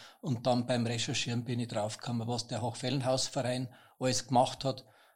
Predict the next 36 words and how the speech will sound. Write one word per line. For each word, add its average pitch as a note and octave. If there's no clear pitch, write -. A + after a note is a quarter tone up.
Und, A2+
äh, A#2
der A2+
hat A#2+
zwar A#2
dann A2+
beim A2
Bau A#2
der A#2
Kapelle C3
und A2+
des -
Hauses B2
hat A#2+
er B2
natürlich A2+
dann, A2
äh, A2
finanzielle B2
Schwierigkeiten B2
gehabt, A#2+
aber A2+
die A#2
haben D3
das A#2+
erst C#3
irgendwie D3+
schon C3+
alles A#2+
gemeistert. A#2+
Und B2
ja, C3
der A#2
Hochfeinhausverein A#2+
ist A2+
dann A2